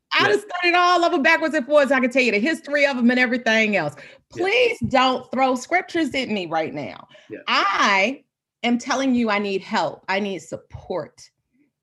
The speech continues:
Speaker 1: I need presence.
Speaker 2: Yeah.
Speaker 1: I need help <laughs> some days, you
Speaker 2: Yeah.
Speaker 1: know? I mean, like, there are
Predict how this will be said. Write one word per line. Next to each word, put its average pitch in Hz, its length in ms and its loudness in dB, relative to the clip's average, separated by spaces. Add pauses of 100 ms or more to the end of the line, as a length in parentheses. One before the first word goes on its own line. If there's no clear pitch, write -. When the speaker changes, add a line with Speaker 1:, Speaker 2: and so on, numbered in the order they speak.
Speaker 1:
I 214 100 2
need 190 280 -4
presence. 156 960 -8 (540)
Speaker 2:
Yeah. - 100 -20
Speaker 1:
I 262 320 0
need 170 760 -4 (520)
help - 480 0 (460)
<laughs> - 180 2
some 233 320 6
days, 147 520 -2
you 233 120 -2
Speaker 2:
Yeah. 254 80 0
Speaker 1:
know? 311 160 0
I 294 80 -2
mean, 277 180 -2
like, 240 200 -2
there 285 260 4
are 226 560 0